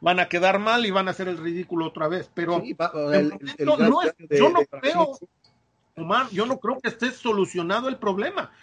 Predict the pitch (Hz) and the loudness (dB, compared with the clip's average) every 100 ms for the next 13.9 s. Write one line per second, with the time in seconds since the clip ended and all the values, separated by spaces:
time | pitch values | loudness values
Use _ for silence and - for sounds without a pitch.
0 | _ 147 165 147 294 330 - 226 294 285 | _ -4 -2 4 4 4 -4 -6 -2 0
1 | - 269 247 - 175 175 226 254 226 208 | 0 -4 -6 -10 -8 -6 -6 -4 -6 -6
2 | 214 233 208 185 247 262 220 170 170 202 | -6 -2 -2 -2 -2 -6 -8 -12 -10 -8
3 | - 233 247 208 190 220 220 202 240 240 | -6 -6 -4 0 4 4 2 -6 -4 -4
4 | - 220 233 220 175 147 _ _ _ 135 | -2 -2 -4 -8 -8 -10 _ _ _ 0
5 | 214 240 196 170 196 208 190 165 151 147 | 4 4 4 0 -4 -4 -4 -8 -10 -6
6 | 170 202 202 202 202 175 190 269 285 _ | -4 -2 -2 -2 0 0 -2 -4 -8 _
7 | 165 165 160 160 247 277 254 233 202 226 | -6 -4 -4 -2 -2 -2 -2 0 0 0
8 | - 233 220 190 175 233 226 160 208 - | -2 -2 0 0 2 0 2 0 0 0
9 | 175 170 214 294 294 233 240 233 180 151 | 0 0 0 0 -2 -6 -4 -4 -6 -6
10 | 190 214 269 294 - - _ 190 226 - | -4 -2 -2 -6 -10 -20 _ 0 0 2
11 | 180 196 202 170 185 180 160 156 247 165 | 4 4 2 0 0 2 2 0 0 -2
12 | 131 185 196 247 240 - - - _ - | -2 -2 -2 -4 -6 -16 -20 -20 _ 0
13 | 156 156 165 180 247 320 240 202 | 2 4 4 6 6 6 4 4